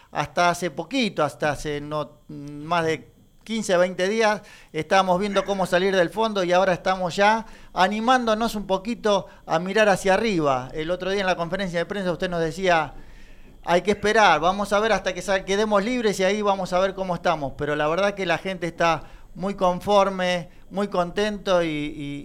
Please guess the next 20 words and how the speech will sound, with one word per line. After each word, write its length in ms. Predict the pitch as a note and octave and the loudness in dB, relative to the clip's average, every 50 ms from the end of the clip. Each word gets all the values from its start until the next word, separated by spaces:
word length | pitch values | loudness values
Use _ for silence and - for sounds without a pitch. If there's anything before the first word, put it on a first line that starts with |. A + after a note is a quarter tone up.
| D3 C#3 | -10 -10
y 40 | B2+ | -2
feliz 400 | C3 F3 F#3 G3 A#3 A#3+ A#3 G#3 | 2 2 2 4 4 2 4 4
de 120 | G3+ G3 | 6 6
haberlo 460 | F#3 F#3 F#3+ G3 F#3+ F#3+ F#3+ F3+ F3 | 6 6 6 4 2 4 4 4 4
recibido 840 | E3+ F3 E3 D3+ - F#3 F3+ F#3+ G3 G3 F#3+ F#3 F3+ E3+ D#3+ C#3+ C3 - - - - - | 4 2 0 -2 -4 -8 -6 -6 -4 0 2 4 4 6 4 2 0 -6 -18 -20 -18 -8
como 260 | - E3+ E3+ F3+ F3+ F3+ | -4 -4 0 0 0 0
técnico 720 | G3+ A3 A3 G#3+ G#3+ G3+ F#3+ F#3 F#3 F3+ F3 F3 E3 - D3+ | 0 -2 0 -2 -6 -8 -4 0 2 4 4 4 2 0 -2
después 260 | D#3 E3+ E3+ A3+ A#3 | -4 -2 2 4 4
de 80 | A3 G#3+ | 4 4
la 60 | G3 | 4
experiencia 500 | F#3 F#3 G#3 G#3 A#3 A3 G3 - F3+ E3 | 2 2 -2 -2 -2 -4 -2 -2 -2 -2
que 80 | D#3 D#3+ | -2 -4
ya 120 | C#3+ E3 | -2 -2
había 220 | E3 E3 E3+ D#3+ D3 | 0 0 0 0 -2
tenido 280 | E3 E3 E3+ E3+ E3 | -4 -6 -4 -4 -4
en 100 | D#3+ D#3 | -4 -2
Temperley. 460 | D#3+ F#3 F#3+ F#3+ F#3+ F#3+ F3+ E3 D3+ | -2 -4 -4 -2 -2 -2 -2 -2 -2
La 100 | C#3+ C#3+ | -2 0
verdad 240 | C#3+ D3 D#3 E3 D#3+ | 0 0 0 0 -2
que 300 | D#3 D3+ C#3+ C3+ B2+ - | -4 -4 -6 -6 -6 -10